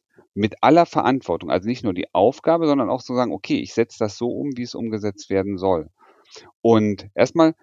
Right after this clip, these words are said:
wer hat den Raum zum Beispiel zum Einkaufen gehen? Wer hat den Raum,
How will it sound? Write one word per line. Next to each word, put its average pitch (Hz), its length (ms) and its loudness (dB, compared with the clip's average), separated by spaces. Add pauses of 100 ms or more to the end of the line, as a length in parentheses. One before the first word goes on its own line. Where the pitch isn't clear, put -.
(100)
wer 147 300 6
hat 151 160 0
den 101 140 0
Raum 95 440 2
zum 139 140 -6
Beispiel 120 260 -4
zum - 160 -10
Einkaufen 87 480 -8
gehen? - 240 -18 (240)
Wer 113 160 4
hat 151 120 2
den 151 120 4
Raum, 120 400 0